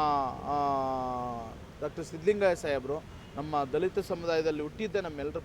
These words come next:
ಪುಣ್ಯ ಅಂತ ಹೇಳೋಕ್ಕೆ ಬಯಸ್ತೀವಿ. ಯಾಕೆಂದರೆ ಇಂಥಂಥ, ಇಂಥ ಮಹಾನ್ ಕವಿಗಳು ಇನ್ನೂ ಹುಟ್ಟಬೇಕು. ಅವರ ಮ-, ಮಾರ್ಗದರ್ಶನದಲ್ಲಿ ಅವರ ಆದರ್ಶಗಳನ್ನು ಪಾಲನೆ ಮಾಡಿಕೊಂಡು ಈ ಒಂದು ಕ್ರಾಂತಿಕಾರಿ, ಆ, ಹಾಡುಗಳಾಗ್ಬೋದು,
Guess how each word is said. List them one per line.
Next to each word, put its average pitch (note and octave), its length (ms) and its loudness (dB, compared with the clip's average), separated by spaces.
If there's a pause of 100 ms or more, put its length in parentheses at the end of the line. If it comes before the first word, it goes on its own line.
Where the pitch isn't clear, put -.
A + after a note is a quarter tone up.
ಪುಣ್ಯ E3+ 200 -6
ಅಂತ E3+ 200 -4
ಹೇಳೋಕ್ಕೆ D3 340 -2
ಬಯಸ್ತೀವಿ. C#3 600 -6 (280)
ಯಾಕೆಂದರೆ F3 340 -2
ಇಂಥಂಥ, F3+ 340 -2 (560)
ಇಂಥ D#3 140 -4
ಮಹಾನ್ F3 540 0
ಕವಿಗಳು F3+ 480 4 (240)
ಇನ್ನೂ F#3+ 180 0
ಹುಟ್ಟಬೇಕು. F#3+ 720 2 (220)
ಅವರ E3+ 180 4
ಮ-, D#3+ 440 2
ಮಾರ್ಗದರ್ಶನದಲ್ಲಿ F3 920 0
ಅವರ D#3+ 200 2
ಆದರ್ಶಗಳನ್ನು E3+ 800 -2
ಪಾಲನೆ F3 300 -2
ಮಾಡಿಕೊಂಡು E3 640 -2 (320)
ಈ D3 40 -2
ಒಂದು D#3+ 500 4 (180)
ಕ್ರಾಂತಿಕಾರಿ, F3 720 0
ಆ, D#3 400 2 (100)
ಹಾಡುಗಳಾಗ್ಬೋದು, E3 960 2